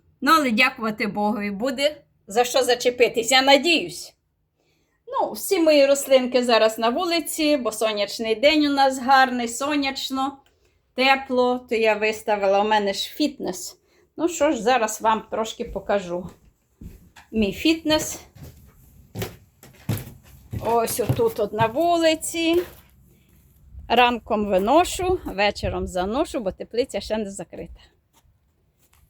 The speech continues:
Ось така красота. Все є: помідори, перець, квіти, е, різані помідори,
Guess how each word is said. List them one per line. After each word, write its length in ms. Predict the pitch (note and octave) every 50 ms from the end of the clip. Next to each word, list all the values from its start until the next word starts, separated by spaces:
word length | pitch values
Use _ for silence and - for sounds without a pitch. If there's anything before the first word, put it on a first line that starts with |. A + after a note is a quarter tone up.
| _ _ _ _
Ось 280 | - A#3+ B3+ C4 C4 -
така 480 | - - F#3+ - - - A#3 C4+ D4+ D4+ - _ _ _ _ _ _ _ _ _ _ _ _ _ _ _ _ _ _ _ _ _ -
красота. 580 | A3+ A3+ A#3 A3+ - A#3 G#3+ _ - E3+ D#3
Все 320 | E3+ - - - A#3+ G3+ F#3
є: 160 | F3+ F3+ F3+
помідори, 640 | - G#3+ G3+ G3+ G3+ G3 A3+ B3+ C4+ C4+ B3+ B3+ B3+ - -
перець, 640 | A3+ A#3 C4 C4 C4 B3+ B3+ B3+ - - - _ _
квіти, 760 | - A3 A3+ C4+ C#4 C#4 - _ - C4+ B3+ C4 C4 C4 - _ _ _ _ _ _ _ _ _ _ _ _ - - - -
е, 640 | - - G#3+ G#3+ G#3+ G#3+ G#3 G3+ G3+ G3 G3+ G#3 G#3 A3
різані 480 | A#3+ D4 C#4+ B3 B3+ C4 C4 C4 C4
помідори, 880 | A#3+ - C4+ B3 B3+ C4 A3+ A3 B3 B3+ C4 C4 B3+ B3+ C4 B3+ B3